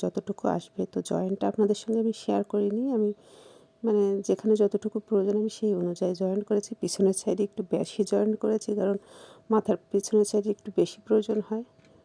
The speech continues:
তো জয়েন্টগুলো আপনাকে আমি দেখিয়ে দিচ্ছি। এখানে সাড়ে আট ইঞ্চি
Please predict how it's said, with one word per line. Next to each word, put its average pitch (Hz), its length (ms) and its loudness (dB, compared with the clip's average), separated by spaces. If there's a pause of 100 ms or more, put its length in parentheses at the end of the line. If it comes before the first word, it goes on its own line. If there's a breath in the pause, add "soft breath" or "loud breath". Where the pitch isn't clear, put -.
(760 soft breath)
তো 226 80 2
জয়েন্টগুলো 196 480 2
আপনাকে 202 320 -2
আমি 196 120 2
দেখিয়ে 196 360 -2
দিচ্ছি। 208 300 -2
এখানে 196 260 0
সাড়ে 190 420 -2
আট 208 260 -4
ইঞ্চি 180 220 -2